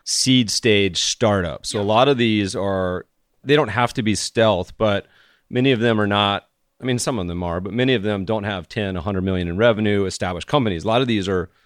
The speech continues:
Speaker 1: literally startups where this information is fairly critical.
Speaker 2: Yes, yes, absolutely. And so anyway, I'm super paranoid because my founders are, and so therefore I have to do what they want.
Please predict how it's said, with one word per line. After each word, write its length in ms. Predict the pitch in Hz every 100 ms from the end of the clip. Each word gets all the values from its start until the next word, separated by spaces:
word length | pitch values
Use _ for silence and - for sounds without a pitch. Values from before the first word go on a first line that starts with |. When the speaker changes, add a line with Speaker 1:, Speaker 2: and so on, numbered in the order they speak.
| _ -
Speaker 1:
literally 320 | 127 135 101
startups 580 | - 180 180 101 104 -
where 200 | 110 107
this 180 | 98 123
information 500 | 110 110 156 233 110
is 240 | 101 - _
fairly 500 | - 147 156 127 117 - _
critical. 420 | - 165 - - -
Speaker 2:
Yes, 480 | 127 - - - -
yes, 280 | 123 - -
absolutely. 640 | 110 - 113 104 67 71
And 200 | - 107
so 420 | 110 127 113 107 - - - _ -
anyway, 220 | 165 117
I'm 220 | 95 117 107
super 300 | - 117 101
paranoid 560 | 113 101 98 92 90
because 240 | 95 95 95
my 140 | 87 -
founders 380 | 110 101 92 87
are, 240 | 87 87
and 100 | 87
so 100 | -
therefore 380 | 90 90 - 87
I 60 | 87
have 120 | 87
to 80 | -
do 160 | 92
what 180 | 85 80
they 120 | 85
want. 400 | 82 82 80 71